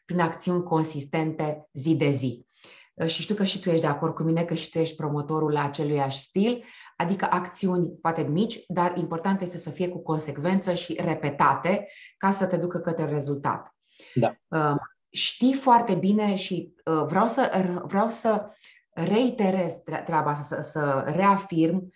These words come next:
Speaker 1: uh, ceea ce am învățat acum foarte multă vreme de la Brian Tracy: „Începe dimineața cu ceea ce ai dificil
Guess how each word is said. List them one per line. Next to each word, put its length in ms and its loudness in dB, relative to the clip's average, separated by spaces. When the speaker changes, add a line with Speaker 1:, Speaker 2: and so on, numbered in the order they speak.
Speaker 1:
uh, 160 -4
ceea 300 2
ce 580 -2
am 140 2
învățat 320 -2
acum 240 -4
foarte 360 -2
multă 260 -6
vreme 280 -4
de 80 -4
la 140 -2
Brian 380 -4
Tracy: 640 -4
„Începe 600 0
dimineața 600 -2
cu 160 -12
ceea 320 0
ce 200 -6
ai 240 -4
dificil 680 -10